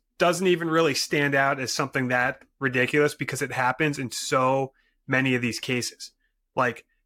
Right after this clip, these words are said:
construction cases, you have to file motion after motion to get, like, the contract for the job. It could be, like, a multi-million dollar job, and they're like, "Oh, there's no contract. Oh, there's no safety plans." And then three court orders later, they're like,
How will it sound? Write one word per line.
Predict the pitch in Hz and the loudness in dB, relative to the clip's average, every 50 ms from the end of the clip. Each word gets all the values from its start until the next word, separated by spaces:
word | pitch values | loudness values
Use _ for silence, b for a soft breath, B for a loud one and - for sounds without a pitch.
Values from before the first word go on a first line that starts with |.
| _ _ | _ _
construction | - 147 131 - - - 165 160 - - 175 165 | -4 -4 -2 -2 0 0 0 0 0 0 0 0
cases, | - 175 170 165 - 156 156 | 2 2 2 2 0 0 0
you | 151 | 0
have | 139 - | 0 -2
to | - | -4
file | 131 - 151 135 131 131 | -4 -2 0 0 0 0
motion | 139 147 147 151 143 - - 160 143 | 2 2 2 2 2 0 -2 -4 -2
after | 131 139 135 - 147 | -2 -4 -4 -4 -4
motion | 135 131 127 127 135 - - 139 | -2 -2 -2 -2 -2 -2 -2 -4
to | 131 127 | -4 -2
get, | 123 135 135 127 | 0 0 0 0
like, | 135 135 131 127 - | 0 -2 -2 -2 -4
the | 131 | -4
contract | 120 - - - 143 139 139 131 - - 120 110 107 - | -4 -4 -4 -2 0 0 0 0 -2 -2 -4 -4 -4 -6
for | - 139 | -10 -12
the | 120 117 | -12 -12
job. | 113 110 120 120 120 110 101 - _ _ _ _ _ _ _ | -6 -2 0 0 0 -2 -4 -10 _ _ _ _ _ _ _
It | 151 139 | -6 -2
could | - 143 131 | -2 -2 0
be, | 143 151 | 2 2
like, | 147 143 139 156 | 2 2 2 0
a | |
multi-million | 135 139 147 147 143 - - 147 139 131 127 123 - _ 160 156 151 143 139 143 139 139 | 0 2 2 2 2 2 0 0 0 0 -2 -6 -10 _ -6 -2 0 0 0 0 0 0
dollar | 139 131 131 131 123 117 | 0 0 0 0 -2 -2
job, | 113 127 127 127 123 117 117 | 0 0 2 2 2 0 -2
and | 127 | -2
they're | 131 135 131 | -2 0 0
like, | 127 120 - b b b b b b | 0 -2 -4 b b b b b b
"Oh, | - 185 190 | 0 2 4
there's | 190 185 170 | 4 2 2
no | 190 175 147 | 2 0 0
contract. | - 139 123 117 113 - 135 127 120 - - - | 0 -2 -4 -4 -4 -2 -2 -2 -2 -2 -2 2
Oh, | 170 165 147 | 2 4 4
there's | 143 151 143 - | 4 2 0 0
no | 165 143 | -2 -2
safety | - - 143 123 - - 120 | -2 -2 -4 -4 -4 -6 -10
plans." | - - 131 127 120 123 123 - | -8 -6 -4 -2 -2 -4 -4 -4
And | - 143 135 | -4 -2 0
then | 143 135 131 113 | 0 0 -2 -4
three | - - - 151 160 160 | -6 -8 -6 -4 -4 -4
court | - - - 160 151 147 | -6 -6 -2 0 0 2
orders | 143 147 143 135 135 131 113 123 | 2 2 2 2 0 -2 -2 0
later, | 135 135 135 127 123 117 | 0 0 2 2 2 2
they're | 113 127 127 127 | 2 0 0 2
like, | 127 123 120 - | 2 0 0 -4